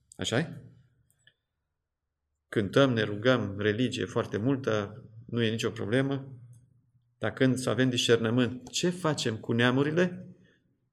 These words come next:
Eh, a zis Dumnezeu în Vechiul Testament să nu vă amestecați cu neamurile. Astăzi e doar noi, pentru noi bătrânii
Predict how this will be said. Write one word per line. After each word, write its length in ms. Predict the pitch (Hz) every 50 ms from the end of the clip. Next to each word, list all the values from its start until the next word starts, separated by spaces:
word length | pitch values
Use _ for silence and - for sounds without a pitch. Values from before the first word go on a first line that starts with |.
| _ _ _ _
Eh, 220 | - 139 135 117 117 127 - - - - - - - - _
a 140 | - 151 156
zis 200 | 143 165 156 135
Dumnezeu 480 | 147 139 139 139 135 117 123 120 113
în 140 | 110 107 107
Vechiul 240 | 107 117 110 - 104
Testament 460 | 110 110 101 - 110 104 107 101 95
să 120 | - -
nu 100 | 101 104
vă 80 | 95 101
amestecați 640 | 98 95 95 110 101 - - 104 98 - 98 92 -
cu 60 | -
neamurile. 520 | 98 95 92 90 95 92 92 95 90 90 - - _ _ _ _ - - _ _ _ _
Astăzi 600 | - 104 117 127 - - 156 151 147 151 - - - - - - _ _ _ _ _ _ _ _ _ _
e 120 | 117 113
doar 180 | 107 117 120 113
noi, 180 | 123 127 131
pentru 280 | 127 127 120 113 117 123
noi 120 | 127 123
bătrânii 580 | 117 123 123 127 131 127 95 85 90 92 -